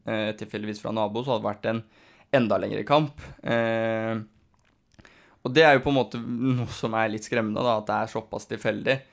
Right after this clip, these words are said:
Eh, kan jeg hoppe litt til universitet-, universitetet, eh, så har det også vært en veldig lang kamp med tilrettelegging, eh, med mange dialoger, både skriftlig og muntlig,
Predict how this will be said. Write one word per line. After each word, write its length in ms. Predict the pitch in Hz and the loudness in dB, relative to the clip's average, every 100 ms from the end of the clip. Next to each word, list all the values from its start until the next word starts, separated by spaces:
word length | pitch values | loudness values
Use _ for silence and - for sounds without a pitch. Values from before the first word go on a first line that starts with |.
| _ _ _ | _ _ _
Eh, 540 | - 117 117 117 117 113 | -2 2 2 2 2 0
kan 140 | 120 | -2
jeg 60 | 127 | -4
hoppe 160 | 123 113 | -4 -6
litt 140 | 110 | -6
til 160 | 120 113 | -4 -2
universitet-, 640 | 110 107 110 - 110 - - | -2 -4 -8 -10 -14 -12 -6
universitetet, 840 | 113 107 107 110 - 110 - 147 143 - - | -4 -4 -4 -6 -4 -4 -2 -2 -2 -6 -4
eh, 460 | 117 117 113 117 | -2 0 -2 -4
så 80 | 117 | -2
har 80 | 113 | -2
det 80 | 113 | 0
også 160 | 117 | 0
vært 160 | 113 110 | -2 -2
en 140 | 113 107 | -4 0
veldig 460 | 113 120 113 107 113 | 2 4 2 -2 0
lang 160 | 113 110 | 0 0
kamp 300 | 117 117 120 117 | 0 0 0 -6
med 140 | 104 | -4
tilrettelegging, 600 | 110 113 - 107 - 127 131 - _ _ _ _ | -4 -4 -4 -6 -4 -2 -4 -6 _ _ _ _
eh, 400 | - 117 113 113 113 | 0 2 4 4 2
med 160 | 113 113 | 2 2
mange 1000 | 113 113 120 127 - - 117 113 110 110 | 0 2 2 0 -4 -10 -6 -4 -2 -2
dialoger, 640 | 107 110 107 104 107 117 113 | 0 0 0 -2 -2 -2 -2
både 320 | 107 113 104 | -2 -4 -4
skriftlig 460 | 113 110 - 107 107 | -6 -8 -8 -4 -2
og 80 | |
muntlig, 380 | 113 110 - 143 | -2 -4 0 0